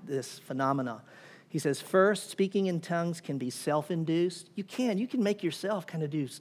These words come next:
i-, all kinds of things. Um, second, speaking in tongues can be group-induced. I, I, I know many who've been just, you're in a group somewhere and something's happening and you just kind of go with the flow and, and it can be group-induced. And he says, "Third, speaking in tongues can be satanically induced."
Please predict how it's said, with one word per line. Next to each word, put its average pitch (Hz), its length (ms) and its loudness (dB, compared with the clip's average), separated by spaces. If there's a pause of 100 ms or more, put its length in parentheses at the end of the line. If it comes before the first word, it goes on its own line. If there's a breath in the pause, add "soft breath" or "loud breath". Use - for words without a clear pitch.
(120)
i-, - 80 -6 (180)
all 165 100 0
kinds 196 300 -4
of - 80 -6
things. - 380 -16 (840 loud breath)
Um, 143 320 2
second, 185 500 4
speaking 175 420 2
in 147 100 0
tongues 151 360 -2
can 160 200 -4
be 156 140 0
group-induced. 135 960 -2 (160)
I, 156 160 0
I, 156 320 0
I - 20 0
know 175 140 0
many 156 180 -2
who've 139 160 -4
been 160 120 -4
just, - 260 -10
you're 165 140 -2
in 147 80 0
a 127 40 -2
group 143 360 -2
somewhere 165 320 -4
and 135 100 -2
something's - 280 -8
happening 160 440 -4
and 143 100 -4
you 160 80 -2
just 175 220 -8
kind 190 160 -10
of 110 140 -10
go 139 100 2
with 202 160 -2
the 127 60 -8
flow 143 480 -4
and, 110 200 -12
and 123 140 -10
it - 80 -10 (180)
can 143 120 -6
be 135 80 -6
group-induced. 127 500 -6 (340 loud breath)
And 156 100 2
he 156 40 4
says, 165 220 2
"Third, 175 360 6
speaking 156 380 -2
in 147 120 -2
tongues 147 340 -4
can 139 180 -6
be 131 140 -4
satanically 131 800 -4
induced." 110 440 -8